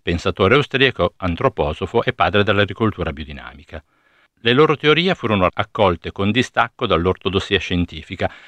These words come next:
ma trovarono supporto nell'aristocrazia e nella destra agraria, soprattutto britannica. Tra questi due pilastri Berton ricorda anche il ruolo importante di due italiani, di Alfonso Draghetti, agronomo modenese,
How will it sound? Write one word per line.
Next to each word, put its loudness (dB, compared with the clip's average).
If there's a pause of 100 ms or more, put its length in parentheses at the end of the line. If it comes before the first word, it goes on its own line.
(140)
ma -2
trovarono 2
supporto -2 (260)
nell'aristocrazia 0
e -6
nella 4
destra 2
agraria, 0
soprattutto -2
britannica. -18 (500)
Tra -2
questi 0
due 4
pilastri -2
Berton 0
ricorda 2
anche -4
il 2
ruolo 4
importante 0
di -12
due -2
italiani, -2
di -6
Alfonso -6
Draghetti, -2
agronomo 0
modenese, -2